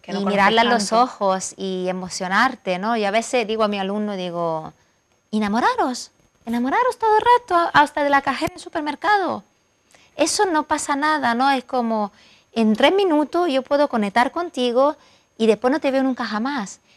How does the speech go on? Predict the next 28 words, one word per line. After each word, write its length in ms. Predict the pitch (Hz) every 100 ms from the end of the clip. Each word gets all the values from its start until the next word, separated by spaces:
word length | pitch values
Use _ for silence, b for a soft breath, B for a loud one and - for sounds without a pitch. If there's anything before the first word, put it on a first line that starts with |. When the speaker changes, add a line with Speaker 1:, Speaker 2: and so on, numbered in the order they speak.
| _
Speaker 2:
Pero 140 | -
eso 140 | 240 302
se 160 | - -
queda, 480 | 302 359 226 170 -
se 140 | -
queda 220 | 190 240 269
conmigo, 500 | 240 226 247 202 196
¿no? 100 | 214
Entonces 340 | 202 254 - 262 311
es 180 | 330 -
sumo 420 | - - 320 311
a 60 | 233
mi 160 | 220 196
vida. 340 | 196 180 175 b b b b b _
Así 360 | 208 - 220
que 340 | 202 208 196 - -
la 160 | 220
entrada 360 | 214 214 254 320
es 160 | 311
esa, 340 | 285 339 - 190
es 160 | 208
esa 180 | 247 -
entrada 380 | 220 214 214 196
cálida 500 | - 247 269 247 233
de 160 | 208 196
hola, 600 | 226 247 247 233 226 220
de 80 | 185
abrazos. 600 | 185 208 240 - 226 -